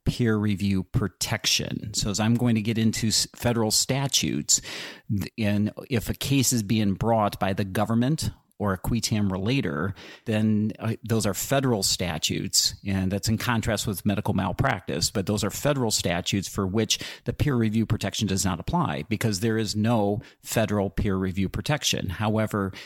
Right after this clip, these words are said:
for malpractice, malpractice is a state law process, and therefore the state law peer review protection does kick in. According to the Joint Commission, areas that medical staff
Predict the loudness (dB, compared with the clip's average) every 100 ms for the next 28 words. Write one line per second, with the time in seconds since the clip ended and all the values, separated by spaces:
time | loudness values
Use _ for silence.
0 | -18 -4 0 2 2 4 2 0 -4 -2
1 | 0 2 0 2 0 0 0 0 0 0
2 | 0 0 0 0 2 0 0 -4 -2 0
3 | 2 2 0 -2 -2 -2 -2 0 2 0
4 | -2 -14 -10 -2 2 2 0 -2 0 2
5 | 2 2 0 0 2 2 2 0 2 2
6 | 2 0 0 0 2 2 0 -2 -2 -2
7 | 0 0 0 0 0 2 0 -2 -4 -4
8 | -6 -8 -12 _ _ _ _ _ 0 4
9 | 6 6 4 0 0 2 0 0 0 2
10 | 2 2 2 0 0 0 2 4 2 2
11 | 0 0 0 2 0 0 0 0 0 2
12 | 2 0 -2 -8